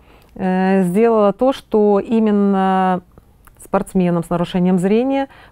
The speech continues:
припало такое время, и они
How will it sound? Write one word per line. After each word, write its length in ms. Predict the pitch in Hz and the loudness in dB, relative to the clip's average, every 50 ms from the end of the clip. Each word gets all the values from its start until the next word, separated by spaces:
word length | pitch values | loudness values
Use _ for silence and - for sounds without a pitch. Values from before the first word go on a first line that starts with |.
| _ - _ | _ -20 _
припало 500 | - 208 202 - - 202 196 202 202 190 | -2 -2 -2 0 0 0 2 2 2 0
такое 380 | - - - - 196 185 180 175 | -2 -4 -8 -4 -2 0 0 0
время, 420 | 165 180 202 208 208 208 202 190 - _ _ _ _ _ _ _ _ - 175 | 0 0 -2 0 0 0 -2 -2 -6 _ _ _ _ _ _ _ _ -6 -4
и 300 | 175 180 180 175 - _ - | -2 -2 -2 -2 -4 _ -4
они 360 | 170 185 196 196 196 185 | -2 0 0 0 0 0